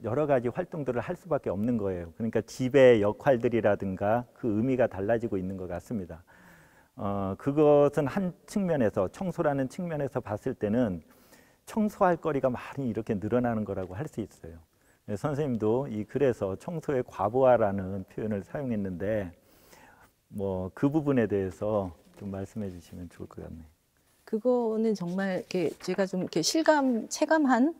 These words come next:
Speaker 2: 네, 정말 집에
Speaker 1: 음.
Speaker 2: 쓰레기가 너무, 그러니까 일주일에 한 번 이제 재활용품을 버리고 요렇게 이제 이렇게 하잖아요. 근데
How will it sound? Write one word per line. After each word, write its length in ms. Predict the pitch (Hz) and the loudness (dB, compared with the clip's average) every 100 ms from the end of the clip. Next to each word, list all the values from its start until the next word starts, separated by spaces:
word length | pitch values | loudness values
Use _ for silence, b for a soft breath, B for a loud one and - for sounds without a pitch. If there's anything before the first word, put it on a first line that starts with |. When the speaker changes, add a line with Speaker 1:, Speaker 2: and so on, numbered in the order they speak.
| - | -6
Speaker 2:
네, 240 | 180 151 - | -4 -4 -6
정말 420 | 190 208 233 214 | -2 2 2 2
집에 580 | - 180 226 208 147 b | 2 6 8 8 6 b
Speaker 1:
음. 80 | b b b b b - | b b b b b -8
Speaker 2:
쓰레기가 500 | - 294 269 240 214 | 0 2 2 4 4
너무, 460 | 147 185 254 214 | 6 6 6 6
그러니까 140 | - - | 4 4
일주일에 400 | 254 302 349 302 | 4 4 6 6
한 260 | 285 277 | 6 6
번 460 | 262 240 233 214 - | 6 6 6 4 2
이제 160 | 165 180 | 0 0
재활용품을 840 | - 180 196 185 175 180 170 160 | 2 4 4 2 -2 -2 -2 -2
버리고 540 | 143 143 143 190 254 - | -2 -2 -2 -2 -4 -2
요렇게 340 | 175 180 190 151 | 0 0 0 -2
이제 300 | 151 147 143 | 0 -2 -2
이렇게 380 | - 170 190 - | -2 -4 -4 -4
하잖아요. 560 | 180 202 185 151 165 160 | -4 -4 -4 -4 -6 -6
근데 320 | 165 170 220 | -6 -4 -4